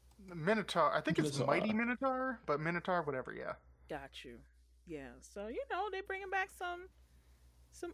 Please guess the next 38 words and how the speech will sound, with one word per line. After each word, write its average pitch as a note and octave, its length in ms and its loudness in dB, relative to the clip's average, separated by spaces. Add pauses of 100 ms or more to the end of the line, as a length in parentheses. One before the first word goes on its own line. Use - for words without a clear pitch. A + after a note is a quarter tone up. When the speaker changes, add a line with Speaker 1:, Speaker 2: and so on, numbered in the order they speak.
Speaker 3:
oldies D#4+ 420 -4
and F4 140 -10
goodies, D#4 280 -6 (120)
you D#4+ 80 -10
know E4 60 -10
what E4 60 -10
I D#4 40 -8
mean? D4 180 -6 (300)
Speaker 1:
Bring F#3 220 4
back F#3 220 4
the F3+ 60 -2
one E3 240 6
that E3+ 160 4
was E3+ 220 0 (200)
vo-, D3+ 180 2 (100)
voiced C#3+ 320 -2
by F3 80 4
Bryan C#3+ 320 2
Cranston, C#3+ 520 -4 (520)
of C#3+ 100 -10
course. C3+ 360 -6 (160)
Speaker 3:
R-, C4+ 180 2
oh, F4 580 6
snap! F4 840 2 (840)
Speaker 2:
Right. G3 440 4
Speaker 1:
I F3 120 0
feel, D4+ 200 6
I A3 160 10
feel C#4 260 4
like G3+ 140 8
Speaker 3:
True. - 120 2
Speaker 1:
that's D#3+ 180 4
intentional. C3+ 640 -6 (220)
Speaker 3:
Yeah, D3+ 140 -2 (420)
yeah, B1 140 -8
yeah, A1+ 180 -12
yeah, G1+ 180 -16 (240)
yeah. G1+ 80 -14